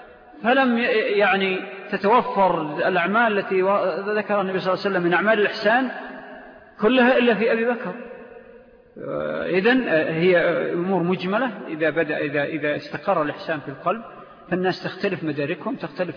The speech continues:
قدراتهم، تختلف أحوالهم، لكن يبقى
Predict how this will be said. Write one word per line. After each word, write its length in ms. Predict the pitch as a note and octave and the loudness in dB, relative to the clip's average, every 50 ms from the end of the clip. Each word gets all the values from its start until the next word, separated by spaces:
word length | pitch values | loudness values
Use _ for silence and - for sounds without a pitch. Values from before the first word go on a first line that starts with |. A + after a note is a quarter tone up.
| - D3 - | -12 -10 -10
قدراتهم، 480 | D3+ C3+ D3 C#3 C#3+ D#3 D#3 - G3+ F3 | -8 -6 -4 -2 -2 -4 -4 -6 -10 -10
تختلف 520 | - F#3+ - - G3+ F#3+ D#3+ - - - | -10 -10 -8 -8 -8 -8 -8 -8 -6 -4
أحوالهم، 600 | D#3 - D#3+ D#3 D#3+ E3+ F#3 G3+ F#3+ G#3+ A3 G#3+ - - - - - - - - - - | -4 0 4 4 6 6 6 6 4 2 2 0 -4 -8 -10 -12 -12 -14 -14 -14 -12 -2
لكن 400 | D#3 D#3+ F3 E3+ E3+ F#3+ E3+ E3+ | 2 4 4 4 2 0 0 0
يبقى 460 | F3 F3 F3 - - D#3+ D#3+ D#3+ D#3 | 0 0 0 0 0 0 2 2 0